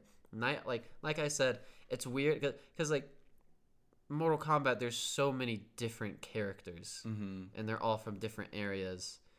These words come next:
Speaker 1: and, like, the, like, you know, like, it's just weird seeing everybody be so American.
Speaker 2: <laughs> Yeah.
Speaker 1: And then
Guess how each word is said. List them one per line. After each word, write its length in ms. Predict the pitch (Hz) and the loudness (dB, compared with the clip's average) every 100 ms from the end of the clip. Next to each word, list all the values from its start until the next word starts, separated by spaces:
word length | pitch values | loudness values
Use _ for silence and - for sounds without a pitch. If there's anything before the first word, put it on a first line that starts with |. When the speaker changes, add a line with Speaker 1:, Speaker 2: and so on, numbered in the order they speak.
| _ _ _ - | _ _ _ -8
Speaker 1:
and, 140 | 113 | -4
like, 180 | 110 104 | -4 -4
the, 140 | 107 - | -8 -8
like, 240 | - 107 - _ _ _ - _ - - - _ _ _ _ _ _ - | -6 -6 -8 _ _ _ -20 _ -20 -20 -20 _ _ _ _ _ _ -8
you 140 | 131 | -4
know, 220 | 117 104 | 0 0
like, 220 | 107 110 113 | 0 0 -2
it's 140 | - | -4
just 200 | 147 - | -6 -6
weird 380 | 127 131 127 117 | -2 0 0 0
seeing 360 | - 123 120 87 | -2 0 0 -2
everybody 340 | 117 113 113 | -2 -2 -2
be 100 | 107 | -4
so 540 | - - - 107 110 | -4 -6 0 2 4
American. 800 | 110 104 98 104 110 120 120 117 - _ _ _ - | 2 0 0 0 -2 -4 -6 -6 -12 _ _ _ -6
Speaker 2:
<laughs> 220 | 110 - | -6 2
Yeah. 340 | 160 143 127 | 6 8 8
Speaker 1:
And 40 | 120 | 6
then 460 | 120 117 104 120 | 4 0 -2 -6